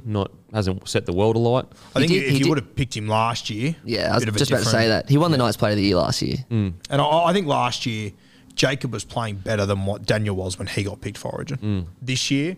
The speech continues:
Speaker 2: I don't think Jacob's been as good as what he was last year, uh, but
Speaker 1: He's got it in him.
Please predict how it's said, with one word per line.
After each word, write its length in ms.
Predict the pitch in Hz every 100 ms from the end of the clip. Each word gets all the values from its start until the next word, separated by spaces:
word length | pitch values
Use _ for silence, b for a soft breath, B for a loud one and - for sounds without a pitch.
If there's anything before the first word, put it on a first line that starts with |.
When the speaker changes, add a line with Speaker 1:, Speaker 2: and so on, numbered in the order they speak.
| B B B B -
Speaker 2:
I 120 | 110
don't 100 | 107
think 120 | 110 104
Jacob's 300 | 104 - -
been 120 | 107
as 100 | 98
good 120 | 113
as 80 | 104
what 100 | 104
he 40 |
was 180 | 101 98
last 300 | 107 113 - 139
year, 160 | 170 - - 135
uh, 440 | 120 107 107 110
but 320 | 110 107 107 - _ -
Speaker 1:
He's 140 | 120
got 140 | 190
it 80 | 156
in 80 | 127
him. 60 | 90